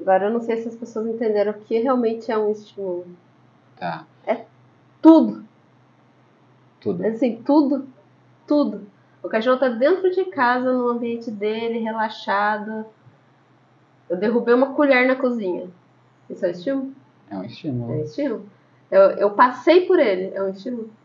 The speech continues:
Speaker 1: Eu passei por ele e fiz um carinho.
Speaker 2: Tudo é
Speaker 1: É um
Speaker 2: estímulo.
Speaker 1: estímulo maior ainda,
Speaker 2: É
Speaker 1: né?
Speaker 2: estímulo. É,
Speaker 1: Eu olhei pra ele.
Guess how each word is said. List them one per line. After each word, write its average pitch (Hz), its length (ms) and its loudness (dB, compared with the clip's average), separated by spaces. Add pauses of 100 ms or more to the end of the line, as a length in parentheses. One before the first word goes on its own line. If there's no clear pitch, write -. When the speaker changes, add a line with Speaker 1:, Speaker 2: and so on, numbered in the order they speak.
(760)
Speaker 1:
Eu 190 100 0
passei 233 420 0
por 311 120 0
ele 302 140 6
e 320 40 0
fiz 302 180 2
um 294 80 2
carinho. 226 500 -2 (600)
Speaker 2:
Tudo 104 200 -6
é - 20 -2
Speaker 1:
É - 20 -2
um 151 40 -4
Speaker 2:
estímulo. 147 340 -2
Speaker 1:
estímulo 226 340 -2
maior 247 260 2
ainda, 262 280 4
Speaker 2:
É 208 40 2
Speaker 1:
né? 214 80 0
Speaker 2:
estímulo. 107 300 -6 (420)
É, 104 340 6
Speaker 1:
Eu 254 100 8
olhei 330 420 10
pra 370 160 4
ele. 208 420 2